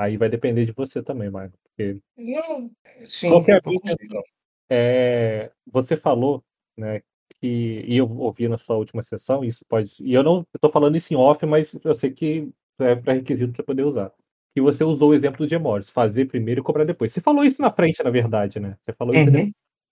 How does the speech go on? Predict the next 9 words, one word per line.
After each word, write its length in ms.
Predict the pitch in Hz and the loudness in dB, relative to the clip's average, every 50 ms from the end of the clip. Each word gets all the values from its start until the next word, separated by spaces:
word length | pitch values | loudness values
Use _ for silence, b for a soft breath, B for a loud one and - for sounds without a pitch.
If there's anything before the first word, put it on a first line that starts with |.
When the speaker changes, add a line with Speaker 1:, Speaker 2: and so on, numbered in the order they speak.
| - | -6
Speaker 1:
É, 800 | 139 139 139 139 139 143 143 139 139 135 131 123 117 110 - - _ _ _ _ _ _ _ _ | -2 0 0 0 0 0 -2 -2 0 0 0 0 -2 -2 -4 -10 _ _ _ _ _ _ _ _
convença 720 | - 175 175 165 131 120 139 170 233 240 - - 165 131 | 2 2 2 2 4 2 2 2 2 0 -4 -4 -2 0
ele 320 | 127 131 156 170 135 107 101 | 0 0 0 -2 -4 -6 -8
que 140 | - 143 | -6 -6
pra 220 | 131 120 - 135 131 | -6 -2 2 2 2
ele 140 | 156 175 175 | 2 2 -2
superar 460 | - - 175 - - 151 127 127 120 | -4 -6 -6 -2 -2 -2 -2 0 -2
o 60 | 117 | -2
Gemores, 600 | 117 117 110 98 101 113 139 156 151 120 120 _ | -2 -4 -6 -6 -4 -4 -2 -2 -2 -2 -4 _